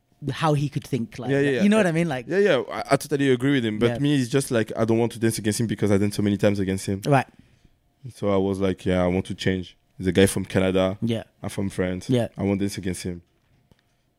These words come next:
Speaker 2: And, and then son, I danced so many times against him too. So I want to do something new.
Speaker 1: Yeah.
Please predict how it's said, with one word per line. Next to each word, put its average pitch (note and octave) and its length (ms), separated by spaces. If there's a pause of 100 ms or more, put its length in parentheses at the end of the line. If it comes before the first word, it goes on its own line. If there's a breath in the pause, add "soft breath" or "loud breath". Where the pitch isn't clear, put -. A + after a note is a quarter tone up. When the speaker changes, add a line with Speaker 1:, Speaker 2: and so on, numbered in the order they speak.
(200)
Speaker 2:
And, G2+ 400
and G#2 140
then G2+ 100
son, G2 220
I F#2 80
danced F#2+ 160
so - 80
many G2 180
times F#2+ 240
against F#2 280
him F#2+ 120
too. G2+ 280
So F2 220 (1300)
I A2 60
want A2+ 220
to - 60 (380)
do A#2+ 120
something B2 320
new. A#2 400
Speaker 1:
Yeah. B2+ 300